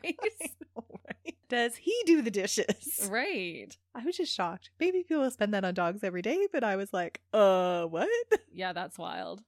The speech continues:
Speaker 1: So just before August in nineteen ninety, the couple moved to Queens, New York to be closer to the Canine Behavioral Center in Maspeth to pursue Jason's dream of becoming a dog trainer. Jason and Apol began training at the center on August first,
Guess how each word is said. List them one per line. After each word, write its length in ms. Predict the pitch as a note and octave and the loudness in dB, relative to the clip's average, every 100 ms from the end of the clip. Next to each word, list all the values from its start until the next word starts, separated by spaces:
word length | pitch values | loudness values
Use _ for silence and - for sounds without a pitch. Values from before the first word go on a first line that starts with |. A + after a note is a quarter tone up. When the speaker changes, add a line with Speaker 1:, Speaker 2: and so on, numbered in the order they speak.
| _ - | _ -2
Speaker 1:
So 100 | A#3+ | 0
just 220 | B3+ C#4+ | 0 -2
before 240 | D4+ E4 | 0 0
August 480 | G3 E3+ - G3+ - | 2 0 0 -8 -8
in 80 | G#3 | -8
nineteen 320 | F3+ F#3 B3 | -8 -6 -6
ninety, 460 | G#3 D#3 D#3 E3 G3 | -6 -6 -8 -10 -8
the 80 | G3+ | -8
couple 480 | - C#4+ F3 - A#3+ | -6 -6 -4 -6 -2
moved 180 | G#3 A3+ | 0 0
to 60 | D4+ | -2
Queens, 360 | - B3+ B3+ D#4 | -2 -4 -4 -4
New 60 | |
York 260 | B3+ D3+ E3+ - | -2 -2 -4 -4
to 80 | |
be 80 | B3 | -4
closer 320 | A#3 G#3 A3+ | -2 -2 -2
to 100 | B3+ | -4
the 80 | C4+ | -4
Canine 460 | A#3+ G3+ G3+ A3+ C4 | -4 -6 -4 -4 -4
Behavioral 440 | C4 A#3 A3+ A#3+ | -2 -2 -2 -6
Center 360 | - F#3+ F#3+ G3 | -6 -8 -6 -6
in 120 | G3 | -4
Maspeth 500 | F#3+ A3 - D4+ F4 - _ _ - | -4 -4 -4 -4 -6 -8 _ _ -10
to 100 | A#3 | -4
pursue 360 | A#3 - F4 | -4 0 -2
Jason's 480 | E4+ G3 - D#4 E4 | -2 -4 -4 -8 -8
dream 320 | F3+ D#3+ F#3+ - | -8 -8 -12 -8
of 100 | F#3+ | -6
becoming 480 | A3 - C4 B3+ F#3 | -4 -6 -6 -6 -6
a 40 | |
dog 240 | F3 F3 G3+ | -4 -4 -4
trainer. 480 | - - - - F#3+ _ _ _ | -12 -12 -16 -18 -20 _ _ _
Jason 320 | - F3+ - | -2 -2 -2
and 120 | A#3 E4 | -4 -4
Apol 500 | - F#3+ E3 F3+ - | -2 -2 0 -4 -4
began 320 | G#3+ G3+ F3+ | -2 0 -4
training 440 | G3 D#4+ F4+ F#3 F3+ | -4 -6 -6 -6 -8
at 120 | - | -10
the 80 | A3+ | -8
center 320 | F3 F3 F3+ | -8 -8 -8
on 100 | F3 | -8
August 420 | - D#3+ F3+ - - | -6 -6 -6 -10 -8
first, 440 | D#3 - - - | -10 -10 -16 -20